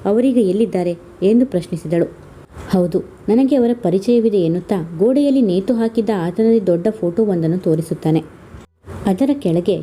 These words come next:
ಶಿವರಾಜನೆಂದು ಬರೆಯಲಾಗಿತ್ತು. ಅದನ್ನು ನೋಡಿ ಲಕ್ಷಣಳ ಎಲ್ಲ ಪ್ರಶ್ನೆಗಳಿಗೂ ಉತ್ತರ ಸಿಕ್ಕಿತು.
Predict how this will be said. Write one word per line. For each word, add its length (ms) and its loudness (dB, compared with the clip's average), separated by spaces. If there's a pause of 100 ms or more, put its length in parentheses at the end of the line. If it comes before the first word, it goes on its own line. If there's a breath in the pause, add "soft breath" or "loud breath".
(120)
ಶಿವರಾಜನೆಂದು 720 2
ಬರೆಯಲಾಗಿತ್ತು. 680 0 (360)
ಅದನ್ನು 260 2
ನೋಡಿ 360 0
ಲಕ್ಷಣಳ 460 2
ಎಲ್ಲ 300 4
ಪ್ರಶ್ನೆಗಳಿಗೂ 680 0
ಉತ್ತರ 320 -4
ಸಿಕ್ಕಿತು. 320 -2